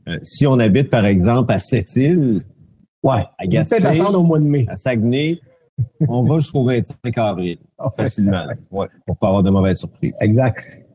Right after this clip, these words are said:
Speaker 2: Autre sujet intéressant, parce que vous faites ça chaque année depuis un certain temps déjà, les pires routes du Québec.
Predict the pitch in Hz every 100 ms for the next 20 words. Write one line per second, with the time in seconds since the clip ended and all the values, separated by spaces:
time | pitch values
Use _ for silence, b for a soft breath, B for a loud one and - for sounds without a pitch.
0 | _ _ 196 247 202 185 - 160 156 190
1 | 175 139 127 - 170 160 120 - 131 101
2 | 139 - 180 - 147 131 117 151 143 90
3 | 117 113 107 95 85 - 170 175 190 104
4 | 156 170 135 101 117 160 156 - 135 -
5 | 254 190 151 190 123 - 123 104 104